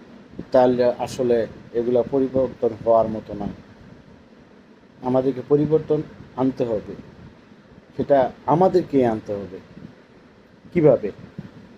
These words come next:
আপনি আজকে Facebook-এর কথাই ধরেন,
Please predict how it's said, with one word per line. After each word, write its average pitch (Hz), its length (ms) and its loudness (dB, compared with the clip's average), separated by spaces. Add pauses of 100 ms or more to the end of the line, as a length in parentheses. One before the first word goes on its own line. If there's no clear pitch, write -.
(1200)
আপনি 123 320 0 (400)
আজকে 143 280 0 (100)
Facebook-এর 151 500 2
কথাই 123 320 0
ধরেন, 113 280 0